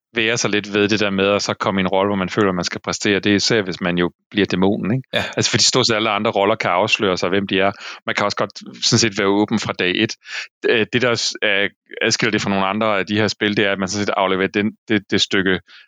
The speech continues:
Speaker 1: pap tilbage, hvor der står, hvem man er, så man kan ikke på nogen måde jo bevise, hvad man er,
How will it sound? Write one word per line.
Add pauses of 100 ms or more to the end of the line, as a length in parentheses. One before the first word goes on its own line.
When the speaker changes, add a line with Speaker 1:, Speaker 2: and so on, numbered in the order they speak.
(140)
Speaker 1:
pap
tilbage,
hvor
der
står,
hvem
man
er,
så
man
kan
ikke
på
nogen
måde (460)
jo (480)
bevise,
hvad
man
er,